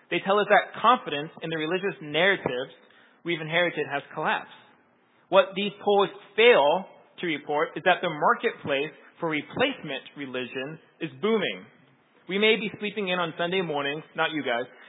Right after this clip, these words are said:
in greater numbers, but we've never been more pious. Religious observance hasn't faded apace secular, secularization so much as migrated,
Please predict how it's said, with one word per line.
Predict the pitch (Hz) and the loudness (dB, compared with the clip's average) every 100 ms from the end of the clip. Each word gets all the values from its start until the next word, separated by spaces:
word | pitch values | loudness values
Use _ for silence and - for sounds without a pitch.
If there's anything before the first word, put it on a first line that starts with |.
| - | -14
in | 160 | -4
greater | 160 180 196 | 2 4 4
numbers, | 165 135 139 147 - - - - | 2 0 -2 -6 -12 -20 -8 -4
but | |
we've | 190 185 | -2 2
never | 190 220 226 | 4 4 4
been | 226 | 2
more | 180 185 180 - | 2 0 0 0
pious. | 185 156 101 - - _ _ _ _ _ | 2 2 0 -10 -20 _ _ _ _ _
Religious | 165 160 196 226 226 - | -10 -2 0 0 -2 0
observance | 185 151 180 147 151 - | -2 0 -2 -2 -6 -4
hasn't | 165 185 196 - | -2 -2 -6 -6
faded | 202 156 143 | -2 0 0
apace | 143 - 165 156 - - _ | -4 -4 -4 -6 -12 -20 _
secular, | 185 185 185 165 165 - - | -4 -2 -2 -2 -4 -14 -6
secularization | 196 208 196 180 170 160 170 156 139 104 87 _ _ | -6 -4 -4 -2 -2 -4 -6 -8 -10 -12 -16 _ _
so | 190 | -4
much | 185 175 | -2 -4
as | 170 | -6
migrated, | 151 160 175 143 110 | -2 -2 -2 -4 -6